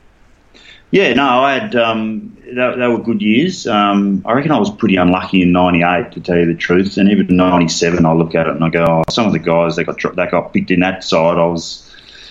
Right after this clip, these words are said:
I was, at the time, I was pretty up, I was, God, I was pretty frustrating." So then finally to get it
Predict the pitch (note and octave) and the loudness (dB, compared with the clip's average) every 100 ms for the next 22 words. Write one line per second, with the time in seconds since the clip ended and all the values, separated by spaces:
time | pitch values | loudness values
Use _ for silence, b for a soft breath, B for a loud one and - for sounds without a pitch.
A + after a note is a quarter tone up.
0 | B B A#2+ A#2+ A#2+ - - - B2+ A#2 | B B 0 0 0 -6 -8 -4 -2 -2
1 | A#2+ A#2+ A#2+ G#2+ G2+ G#2 G2+ - A2+ G#2+ | 0 2 2 2 0 0 -4 -6 0 2
2 | G2+ F2 - A#2+ F#2+ F#2+ F#2+ - - - | 2 -2 -6 -4 -2 -2 -4 -10 -20 -16
3 | C#2+ - G2 F#2 F2 F2+ - F#2 E2+ F#2+ | -14 -6 0 2 2 0 -2 -4 -2 -2
4 | - G2 G2 A2+ A#2+ B2+ A#2 C3 C3+ C#3 | 0 0 0 0 2 2 2 2 2 2
5 | A#2+ G2+ G2 A2 G#2+ G2 - | -2 -6 -4 -2 -2 -6 -12